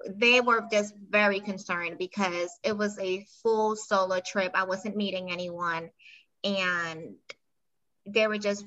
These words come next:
very, very nervous. They wanted me to, you know, check in. So I, I checked in every night, and I think that really helped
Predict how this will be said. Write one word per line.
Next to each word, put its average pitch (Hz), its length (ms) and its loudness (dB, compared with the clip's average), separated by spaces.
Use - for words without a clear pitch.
very, 208 340 4
very 185 300 0
nervous. 185 760 -4
They 190 100 4
wanted 190 400 2
me 208 200 2
to, 190 360 0
you 233 120 -2
know, 190 180 0
check 208 280 0
in. 175 380 -2
So - 160 2
I, 294 120 4
I 254 80 6
checked 330 320 -4
in 269 100 2
every 208 220 0
night, 185 320 -2
and 185 100 -4
I 190 100 -4
think 202 280 -6
that 196 320 6
really 202 280 0
helped 170 500 -2